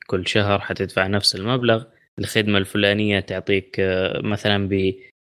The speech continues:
مع عشرة دولار ممكن تاخذ، آه، جودة معينة مع، آه،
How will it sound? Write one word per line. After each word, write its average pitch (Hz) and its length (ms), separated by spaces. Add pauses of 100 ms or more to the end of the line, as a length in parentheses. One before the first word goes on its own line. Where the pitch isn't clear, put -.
مع 101 240
عشرة 104 300
دولار 104 520
ممكن 104 380
تاخذ، 98 520
آه، 95 360
جودة 101 420
معينة 107 800
مع، 101 500
آه، 95 300